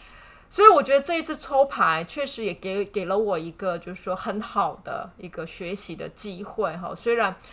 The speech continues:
我之前在教课的时候也告诉各位同学们，就说，哎，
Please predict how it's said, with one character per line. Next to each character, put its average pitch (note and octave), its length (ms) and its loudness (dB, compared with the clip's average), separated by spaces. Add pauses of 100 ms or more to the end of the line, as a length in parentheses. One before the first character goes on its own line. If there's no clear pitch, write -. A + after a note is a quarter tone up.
(180)
我 F3 120 0
之 A#3 200 -6
前 F3+ 380 -6
在 G3 380 4
教 A3+ 200 2
课 C#4 160 0
的 G#3 140 0
时 F#3+ 220 -4
候 G#3 120 0
也 F3 120 -4
告 - 200 -2
诉 G#3+ 120 -8
各 A#3 120 -2
位 A3+ 120 2
同 F#3+ 220 -6
学 F3+ 200 -8
们， E3 240 -12
就 F3 100 -14
说， E3+ 340 -8
哎， C4 180 -6